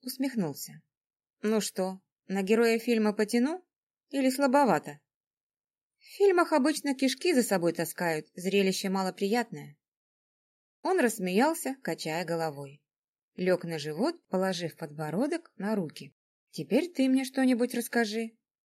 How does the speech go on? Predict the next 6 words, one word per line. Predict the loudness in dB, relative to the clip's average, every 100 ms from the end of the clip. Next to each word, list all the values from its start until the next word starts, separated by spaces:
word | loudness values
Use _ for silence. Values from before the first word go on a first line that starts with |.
| _ _ _ _ _ _ _ _ _ _ _ _ _
"Шутишь? | -10 -6 -4 -4 -6 -10 _ _ _ _ _ _ _ -8
Моя | -4 0 0
жизнь | 0 -2 -2 -6 -6
сера | 0 4 4
и | 4 2
обыденна". | 2 2 0 -2 -4 -14